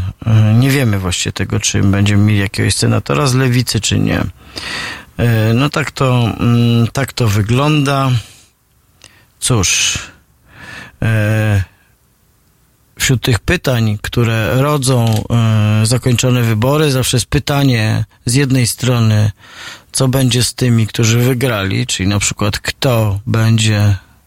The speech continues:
premierem nowego rządu, ale też, e, e, trzeba sobie stawiać pytanie, co będzie z tymi, co przegrali, czy na przykład Grzegorz Schetyna jako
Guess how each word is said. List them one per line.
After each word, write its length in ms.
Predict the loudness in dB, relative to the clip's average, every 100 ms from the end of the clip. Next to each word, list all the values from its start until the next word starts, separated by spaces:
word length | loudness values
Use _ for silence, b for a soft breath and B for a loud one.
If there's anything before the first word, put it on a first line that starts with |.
| _ _
premierem 800 | -2 0 2 0 0 0 0 0 -2
nowego 460 | 0 0 0 0 0
rządu, 680 | 0 2 0 0 0 0 -2 -8 -20 B B B B B B B
ale 220 | -2 -2
też, 280 | 0 -2 0
e, 60 | 2 2 2 0 0 0 0
e, 40 |
trzeba 220 | 0 -2
sobie 160 | 0 -2
stawiać 340 | 0 0 0
pytanie, 460 | -2 -2 0 2 0
co 160 | 0 0
będzie 320 | 2 2 0
z 80 | 0
tymi, 280 | 2 2
co 160 | 2 -2
przegrali, 760 | 0 0 0 0 0 -2 -4
czy 380 | -6 -2 0 2
na 160 | 2 0
przykład 640 | 0 0 0 0 0 0 -2 -8 -8 _ B B B B B 0
Grzegorz 460 | 2 2 2 0
Schetyna 720 | 0 -2 -2 0 0 2 2 0
jako 640 | -2 -2 0 0 2 0